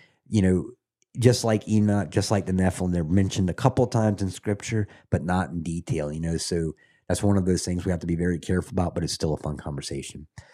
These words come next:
But everybody, I hope you had an absolutely beautiful week, and I hope you have a beautiful weekend. We will see you on Sunday for episode four hundred and eighty-four of Celtic Christians. It'll be Brother, Sister, in a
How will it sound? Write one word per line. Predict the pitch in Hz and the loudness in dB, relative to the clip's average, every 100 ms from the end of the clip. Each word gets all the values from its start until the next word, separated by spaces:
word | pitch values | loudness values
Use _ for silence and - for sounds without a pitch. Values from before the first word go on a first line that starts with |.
| - _ | -20 _
But | 107 | 4
everybody, | 120 123 127 | 6 6 4
I | 117 | 4
hope | 123 | 4
you | 120 | 4
had | 107 | 2
an | 107 | 2
absolutely | 107 107 - 113 98 | 0 0 0 0 2
beautiful | 92 101 98 - 87 | 4 4 4 2 2
week, | 101 113 | 4 2
and | 85 | 0
I | - | 2
hope | 107 104 | 2 2
you | |
have | 98 90 | -2 -2
a | |
beautiful | 85 90 - 78 | -4 -4 -2 -4
weekend. | 85 107 - 104 98 | -2 -2 0 0 0
We | 107 | -2
will | 95 | -2
see | - 101 | -6 -2
you | 104 104 | 0 0
on | 92 80 | -6 -6
Sunday | - 107 113 87 71 - _ _ _ | -2 0 2 0 -6 -10 _ _ _
for | - | -2
episode | 95 - 90 - 92 82 | 0 0 0 2 2 2
four | 110 127 104 | 2 2 4
hundred | 113 113 113 | 2 4 2
and | 90 80 | 0 -2
eighty-four | 98 104 107 - 110 | 0 2 2 4 2
of | 101 | 2
Celtic | - 98 90 85 | 0 -2 -2 0
Christians. | 104 101 107 98 | 2 2 0 -2
It'll | 90 | 0
be | 85 78 | 0 0
Brother, | 98 101 95 | 0 2 0
Sister, | - 117 - 113 | 0 -2 0 -2
in | |
a | 98 | -2